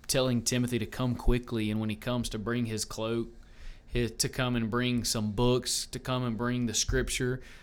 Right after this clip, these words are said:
like, to say all that stuff. He's, he's literally fixing to have his head chopped off, and he desires for his ministry. He desires to read and write and continue his ministry,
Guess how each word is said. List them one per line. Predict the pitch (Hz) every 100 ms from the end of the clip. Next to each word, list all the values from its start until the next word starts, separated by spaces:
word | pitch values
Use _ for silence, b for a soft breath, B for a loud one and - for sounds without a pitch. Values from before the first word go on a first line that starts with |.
| B
like, | 131 131
to | 127
say | - 156
all | 139 127
that | 135 110
stuff. | - 110 107
He's, | 185 -
he's | 147 202
literally | 151 160 185 151
fixing | 127 131 - 117
to |
have | 113
his | 110 101
head | 131 127
chopped | - 107 -
off, | 101 101 B B B -
and | 135
he | 135
desires | 131 113 120 131 143 139 135 -
for | - 127 117
his | 107 107
ministry. | 123 127 113 -
He | 131
desires | 123 117 117 -
to | 120
read | 117 104 113 139 143 -
and | 113 107 107
write | 117 104 101 -
and | 107
continue | 107 110 110 104
his | 104
ministry, | 104 104 101 104 98